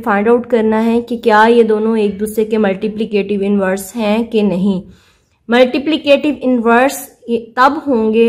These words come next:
अगर इनको multiply किया जाए दोनों को, तो इनका आंस identity matrix यानी आई के बराबर आए, जिसके elements one, zero, zero, वन होंगे।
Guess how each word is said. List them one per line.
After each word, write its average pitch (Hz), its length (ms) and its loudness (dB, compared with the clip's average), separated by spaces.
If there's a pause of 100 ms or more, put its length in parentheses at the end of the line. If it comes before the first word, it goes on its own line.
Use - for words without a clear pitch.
(140)
अगर 240 260 0
इनको 254 300 0
multiply 233 680 2
किया 208 300 -2
जाए 196 320 0
दोनों 196 340 -2
को, 226 200 2 (460)
तो 240 60 -10
इनका 277 380 0
आंस 233 560 0 (400)
identity 254 580 0
matrix 240 680 -2
यानी 226 300 -4 (140)
आई 220 240 4
के 262 140 -2
बराबर 196 420 0
आए, 175 320 -8
जिसके 220 420 -8 (140)
elements 226 640 0 (100)
one, 233 440 2
zero, 220 400 0
zero, 208 340 0
वन 190 200 -4
होंगे। 170 440 -6